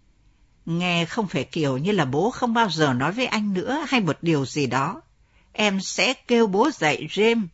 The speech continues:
Em thề là em." James nắm lấy cổ áo ngủ của tôi mà xoắn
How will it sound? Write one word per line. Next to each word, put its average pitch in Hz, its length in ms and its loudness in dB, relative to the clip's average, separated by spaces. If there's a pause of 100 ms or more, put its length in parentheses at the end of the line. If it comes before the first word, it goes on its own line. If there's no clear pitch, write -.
(140)
Em 220 240 -2
thề 202 320 4
là 170 140 4
em." 240 720 -2 (1800)
James 214 440 0
nắm 190 180 0
lấy 277 160 -2
cổ 139 140 2
áo 180 340 0
ngủ 156 200 2
của 139 180 -2
tôi 208 300 -2
mà 135 340 0
xoắn 190 380 -4